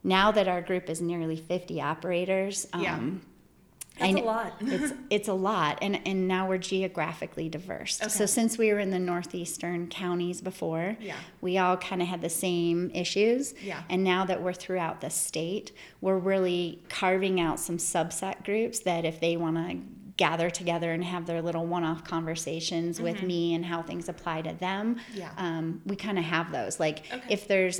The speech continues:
Speaker 1: a part of a regulation that's truly gonna affect a certain component of the operators, then we're creating our little consortium groups,
Speaker 2: Mm-hmm.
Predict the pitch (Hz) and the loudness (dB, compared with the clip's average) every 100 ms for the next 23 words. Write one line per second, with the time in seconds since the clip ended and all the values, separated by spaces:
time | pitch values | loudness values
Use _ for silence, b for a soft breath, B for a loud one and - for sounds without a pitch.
0 | - 165 160 - - 208 202 185 170 170 | -4 -6 -6 -8 -2 0 2 0 0 -2
1 | 170 170 160 160 165 156 - - 190 180 | -2 -2 -2 -2 -2 -4 -4 -4 -2 -2
2 | 170 165 165 - 170 - - - - 170 | -2 -2 -4 -2 -2 -2 -6 -10 -10 -8
3 | 175 - 208 185 190 180 196 190 180 175 | -4 0 0 0 -4 -4 -2 0 0 -2
4 | 165 165 156 156 170 165 165 170 165 170 | -2 -2 -2 -4 -4 -2 -2 -2 -2 -2
5 | 170 - 170 160 156 160 160 160 160 156 | -4 -6 -4 -2 -2 -2 -4 -4 -6 -4
6 | 160 156 208 208 247 254 - 240 | -4 -4 -4 -2 0 0 -4 -10